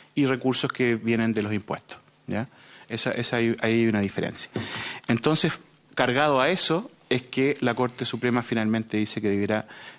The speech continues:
eh, pagarse, digamos, el valor de cero a dos años, donde además las isapre habitualmente ingresan a, eh, niños o niñas dos o tres meses antes de, eh, del nacimiento, digamos, que se empieza a cobrar eso. Entonces, y por eso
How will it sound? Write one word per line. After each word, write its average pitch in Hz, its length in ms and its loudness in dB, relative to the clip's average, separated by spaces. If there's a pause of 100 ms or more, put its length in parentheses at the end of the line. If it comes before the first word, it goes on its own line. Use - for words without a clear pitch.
(120)
eh, 101 140 0
pagarse, 110 520 2
digamos, 101 480 2
el 95 200 0
valor 98 260 2
de 98 140 -2
cero 101 180 0
a - 20 2
dos 131 140 4
años, 98 220 -2 (400)
donde 107 200 2
además 117 280 2
las 127 140 2
isapre 123 260 0
habitualmente 113 580 0
ingresan 120 580 -2 (120)
a, 110 320 -4 (500)
eh, 101 160 0
niños 110 300 0
o 120 100 2
niñas 135 640 -2
dos 113 300 -4
o 107 80 0
tres 107 120 -2
meses 107 280 -2
antes 104 320 -6
de, 101 260 -4 (520)
eh, 92 320 -2 (100)
del 104 160 0
nacimiento, 92 480 -2
digamos, 87 260 -10
que 101 80 -10
se 101 60 -8
empieza 95 420 -4
a 95 80 -8
cobrar 92 320 -8
eso. - 160 -16 (800)
Entonces, 147 320 2
y 156 60 4
por 151 160 4
eso 139 260 2